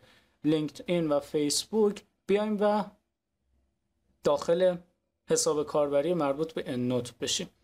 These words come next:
خب اگه حساب کاربری نداریم دوباره می‌تونیم از اون قسمت که این عبارت رو شما مشاهده می‌کنید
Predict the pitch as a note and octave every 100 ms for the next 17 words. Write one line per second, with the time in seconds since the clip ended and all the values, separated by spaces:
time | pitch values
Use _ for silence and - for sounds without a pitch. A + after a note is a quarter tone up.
0 | - _ _ _ - A3 - B3+ C4 G3+
1 | G#3+ F#3+ F#3+ F3 E3+ F3 F3+ F3+ F3+ F3
2 | G3+ B3+ G#3+ F#3+ G#3 A3 F#3 F3+ F3 E3
3 | F3+ F#3 D#3 - E3 D#3 - E3 E3 D#3
4 | D3 D3 C#3 D3 - D3 C#3+ C#3 - C3+
5 | C3+ C#3+ C#3 D3 D3 C#3 -